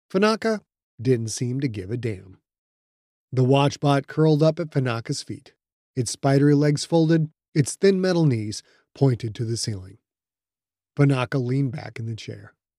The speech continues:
She seemed so relaxed, so confident. Aya found herself wishing she had a gram or two of that confidence. Skipper dropped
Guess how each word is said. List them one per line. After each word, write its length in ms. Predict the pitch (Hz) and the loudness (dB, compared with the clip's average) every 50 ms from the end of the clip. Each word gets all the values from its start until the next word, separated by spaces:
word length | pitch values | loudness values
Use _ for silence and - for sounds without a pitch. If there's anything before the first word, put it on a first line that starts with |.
| _ _ _ _ _ _ _ _ _ _ _ _ | _ _ _ _ _ _ _ _ _ _ _ _
She 180 | - - 180 | -4 -2 0
seemed 280 | 156 - 196 180 160 151 | 2 2 4 2 2 0
so 200 | - - 185 196 | -2 -2 0 0
relaxed, 680 | 208 226 220 180 127 117 98 98 - - - - - _ _ | 0 2 2 0 0 -2 -4 -10 -16 -18 -18 -18 -18 _ _
so 260 | _ - - 214 220 214 | _ -6 0 0 0 0
confident. 680 | - - 180 185 185 160 - - - - - - _ _ _ _ _ _ _ _ _ _ _ _ _ _ _ _ _ | 0 -8 -10 -8 -8 -10 -10 -14 -18 -18 -20 -20 _ _ _ _ _ _ _ _ _ _ _ _ _ _ _ _ _
Aya 280 | - 139 151 160 156 139 | 2 4 6 6 4 4
found 360 | - - 143 151 160 160 143 | 0 -4 -4 -4 -4 -2 -2
herself 420 | 160 165 151 - 151 143 135 - | -4 -4 -4 -2 -2 -2 -2 -2
wishing 340 | 151 156 147 - 160 151 139 - _ _ _ _ _ | -2 -2 -2 0 -2 -2 -2 -4 _ _ _ _ _
she 160 | - - 180 | -8 0 2
had 80 | 175 160 | 2 2
a 60 | 165 | 2
gram 440 | 143 107 110 127 151 160 170 170 170 | -2 -4 -2 -2 -2 0 0 -2 -2
or 80 | 165 156 | -4 -6
two 300 | - - 190 180 139 120 | -6 -4 -2 -2 -2 -2
of 120 | 113 107 | -4 -6
that 200 | 131 131 131 - | -6 -8 -8 -8
confidence. 680 | - 143 143 139 127 117 107 101 101 - - - - _ _ _ _ _ _ _ _ _ _ _ _ _ _ _ _ _ _ _ _ | -6 -6 -6 -6 -6 -8 -14 -16 -16 -18 -18 -20 -20 _ _ _ _ _ _ _ _ _ _ _ _ _ _ _ _ _ _ _ _
Skipper 380 | - - - 185 185 160 208 | -12 2 2 2 4 4 2
dropped 380 | 185 147 - 143 135 143 - | 2 2 2 2 2 0 -2